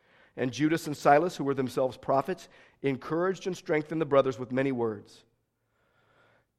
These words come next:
And after they had spent some time, they were sent off in peace by the brothers to those who had sent them. But Paul and Barnabas remained in Antioch, teaching and preaching the word of the Lord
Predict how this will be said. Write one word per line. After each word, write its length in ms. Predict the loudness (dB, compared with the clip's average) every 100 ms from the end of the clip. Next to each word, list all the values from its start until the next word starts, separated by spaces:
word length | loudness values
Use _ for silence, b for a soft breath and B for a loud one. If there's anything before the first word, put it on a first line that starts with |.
| _ 0
And 120 | 8
after 260 | 8 8
they 80 | 4
had 120 | 2
spent 280 | 2 0 0
some 260 | 0 -2 -2
time, 360 | 0 0 2
they 100 | 0
were 120 | 0 -2
sent 260 | -4 0
off 220 | 2 0 -2
in 220 | -2 -2
peace 340 | -6 -8 -8
by 160 | -2 -2
the 100 | 0
brothers 360 | 2 2 0 -4
to 120 | -4
those 280 | -2 -2 -2
who 80 |
had 100 | -6
sent 300 | -4 -6 -6
them. 220 | -8 -12 -16 _ _ _ -20
But 140 | -10
Paul 320 | 2 6 6
and 100 | 4
Barnabas 380 | 4 2 2 -4
remained 340 | -2 2 2 2
in 80 |
Antioch, 520 | 2 0 -2 -4 -10 -16 b b
teaching 520 | -6 -6 -4 -4 -4 -6
and 140 | -8
preaching 500 | -4 -4 -2 -4 -2
the 60 | -2
word 240 | 0 0
of 120 | 0
the 100 | -2
Lord 380 | -2 0 0 -4